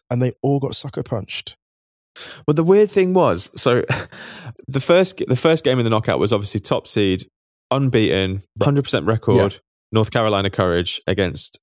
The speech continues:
Speaker 2: Portland Thorns that were yet to win a game. Portland Thorns took the lead after sixty-eight minutes through rookie Morgan Weaver.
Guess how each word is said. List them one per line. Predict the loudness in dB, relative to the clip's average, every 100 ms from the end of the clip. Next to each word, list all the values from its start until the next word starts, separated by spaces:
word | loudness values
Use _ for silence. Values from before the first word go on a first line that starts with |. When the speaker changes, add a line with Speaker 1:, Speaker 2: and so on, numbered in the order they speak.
| _ -10
Speaker 2:
Portland | -6 -4 -2
Thorns | -2 -2 -2
that | -2 0
were | 2
yet | 0 0
to | -2
win | -2
a | -2
game. | -4 -4 -6 -12 _ _ _ _ _ -2
Portland | 0 0 0
Thorns | 2 2 0
took | -2
the | 0
lead | 0 2 2 2 -2
after | -6 -4 -2 0 -2 -2
sixty-eight | 0 0 0 0 0
minutes | 0 -2 -2 -2
through | -2 0
rookie | 0 -2 -2
Morgan | 0 0 0
Weaver. | 0 0 -2 -2